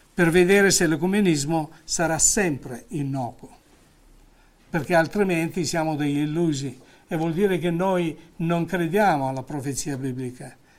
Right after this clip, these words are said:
Dobbiamo fare, perché se Dio ci ha dato la profezia è perché noi non siamo come delle persone che entrano in un cinema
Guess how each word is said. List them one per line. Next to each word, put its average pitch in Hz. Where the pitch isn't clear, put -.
Dobbiamo 170
fare, 202
perché 160
se -
Dio 226
ci -
ha 196
dato 180
la 165
profezia 143
è 160
perché 190
noi 226
non 202
siamo 240
come 175
delle 175
persone 185
che 170
entrano 175
in 165
un 185
cinema 156